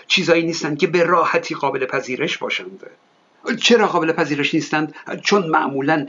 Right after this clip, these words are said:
تکرار پذیر نیستند. انسان سالهاست که فضای بیکران رو رصد می‌کنه و هیچ اثری از موجودات فرازمینی ندیده. ببینید منطقی اینه که اگر موجودات فرازمینی باشن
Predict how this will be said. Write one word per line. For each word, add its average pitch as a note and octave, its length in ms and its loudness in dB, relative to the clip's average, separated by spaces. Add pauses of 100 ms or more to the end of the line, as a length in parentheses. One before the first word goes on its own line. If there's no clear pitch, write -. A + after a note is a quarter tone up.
(140)
تکرار D3 520 0
پذیر C#3+ 520 0
نیستند. - 760 -4 (720)
انسان F#3 280 2
سالهاست F3 640 2
که G3+ 80 4
فضای F3+ 440 2
بیکران D#3 560 0
رو C#3+ 220 0
رصد D3 340 -4
می‌کنه B2 340 -2 (180)
و - 60 -4
هیچ G3 360 4
اثری G3+ 340 0
از F3 120 -2
موجودات E3+ 480 4
فرازمینی C3+ 640 0
ندیده. C3+ 560 -2 (640)
ببینید F#3 500 0 (120)
منطقی A#3+ 640 2
اینه D#3 220 2
که D#3 160 0
اگر A#3 240 4
موجودات A3 520 2
فرازمینی D#3 640 2
باشن E3 520 2